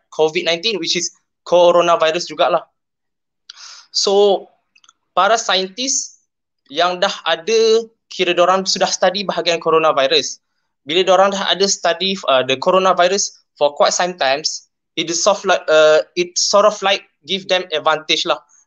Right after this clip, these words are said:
Dorang bagi kelebihan dekat pada saintis ni untuk tahu the nature of the virus itself.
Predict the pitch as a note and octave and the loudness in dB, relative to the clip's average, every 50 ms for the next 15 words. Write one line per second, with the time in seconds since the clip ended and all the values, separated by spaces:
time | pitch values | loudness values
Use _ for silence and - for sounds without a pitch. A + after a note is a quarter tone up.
0 | _ _ - C#3 D3 D#3+ D#3 D#3 D#3+ D#3 E3 E3+ - - F3 D#3+ E3+ E3+ D#3 E3 | _ _ -2 0 2 2 2 2 0 -2 -4 -6 -8 -6 -6 -4 -4 -2 -4 -4
1 | D#3+ - F3+ F3+ F3+ - - F#3 - - D#3+ D#3 D#3 D#3 E3+ D#3+ D#3+ D#3+ - F3 | -4 -2 -4 -4 -4 -4 -4 -4 -2 0 0 0 0 0 0 -2 -2 0 -2 -2
2 | F3 F#3+ F#3+ G#3 C#4 E4+ - _ _ _ _ _ _ _ - D3+ D3+ D#3+ - - | -2 -2 -2 -4 -4 -6 -10 _ _ _ _ _ _ _ -4 -2 0 2 2 2
3 | - E3 E3 - - F#3+ F#3+ F3+ - D3+ D3+ D#3 E3+ E3+ E3 - - A3 G#3+ A3+ | 2 0 -2 -2 -2 0 0 2 2 0 0 0 0 -2 0 0 2 4 4 4
4 | G#3+ - E3 F3 F#3+ F#3+ - - - - _ _ _ _ _ _ _ C3+ D3+ D3+ | 2 2 2 2 2 2 0 -6 -18 -20 _ _ _ _ _ _ _ 0 0 2
5 | D#3 E3 E3 F3+ F3+ F3+ C#3+ - - E3+ D3 B2 | 2 2 0 0 -2 -8 -8 -6 -4 -2 -2 -2